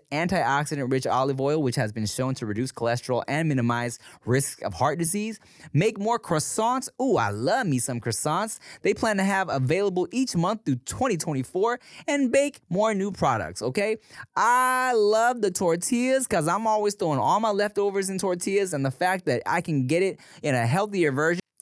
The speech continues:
Hero Bread is offering ten percent off your order of their new recipe. Go to hero dot co and use code chaser ten at checkout. That's C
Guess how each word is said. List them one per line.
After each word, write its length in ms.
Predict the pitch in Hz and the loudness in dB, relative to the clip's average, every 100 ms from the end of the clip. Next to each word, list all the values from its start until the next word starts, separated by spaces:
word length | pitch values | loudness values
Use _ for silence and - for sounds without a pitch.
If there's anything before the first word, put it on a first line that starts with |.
| - | -2
Hero 200 | 156 240 | 2 2
Bread 180 | 208 214 | 4 2
is 80 | 160 | 4
offering 340 | 160 156 156 | 2 2 -2
ten 160 | 151 202 | -2 -2
percent 280 | 208 185 139 | -4 0 0
off 120 | 147 | 0
your 120 | 143 | 0
order 320 | 143 147 147 - - | 0 0 -4 -10 -8
of 140 | 113 110 | -4 0
their 100 | 113 | 2
new 240 | 127 190 | 2 2
recipe. 380 | 165 151 143 143 | 0 -2 -4 -2
Go 180 | 123 113 | 0 0
to 80 | |
hero 300 | 107 180 202 | 0 0 0
dot 340 | 180 127 120 - 208 214 | 0 0 -2 -4 -4 0
co 260 | 139 143 | 2 2
and 160 | 113 123 | 0 -2
use 160 | 165 - | -4 -2
code 260 | 143 117 | 0 0
chaser 360 | - 185 202 208 | -2 -4 -4 -6
ten 320 | - 165 147 | -4 -4 -2
at 140 | 120 | -4
checkout. 420 | - 135 117 98 90 - - | -2 -4 -2 -4 -6 -18 -6
That's 240 | 127 131 - _ | -4 -4 -8 _
C 400 | - - 247 220 | -6 -4 -4 -4